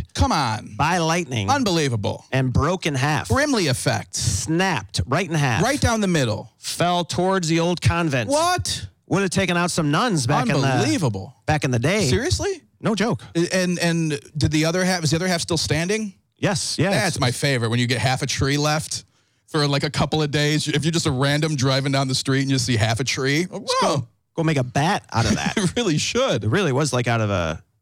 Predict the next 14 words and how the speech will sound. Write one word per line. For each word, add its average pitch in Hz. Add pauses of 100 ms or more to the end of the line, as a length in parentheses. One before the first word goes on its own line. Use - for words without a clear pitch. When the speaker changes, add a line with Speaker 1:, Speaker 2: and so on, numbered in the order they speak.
(120)
Speaker 2:
it's, -
like, 101
eleven 127
in 135
the 117
morning, 117 (540)
and, 107
uh, 98 (520)
I 151
saw 220
this 135
huge 131 (100)
flash. -
Speaker 1:
Yeah. 120